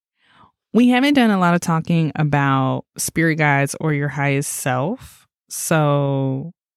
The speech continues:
let's get into it. We talked, we might have teased it a little bit in the Melanie episode or maybe here and there with, like, the Claires, but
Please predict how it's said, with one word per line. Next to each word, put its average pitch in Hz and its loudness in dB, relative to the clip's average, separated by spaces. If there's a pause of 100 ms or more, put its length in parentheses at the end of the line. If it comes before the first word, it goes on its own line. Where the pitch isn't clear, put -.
(300)
let's 156 -2
get 226 2
into 185 2
it. 190 0
We 175 0
talked, - -6 (100)
we 247 2
might 262 4
have 196 0
teased 202 -2
it 185 2
a 160 0
little 139 -2
bit 208 0
in 170 -4
the 147 -2
Melanie 175 -2
episode 190 0
or 160 0
maybe 147 0
here 160 0
and 160 -2
there 160 -2
with, 147 -10
like, 131 -8
the - -12
Claires, 180 0
but - -4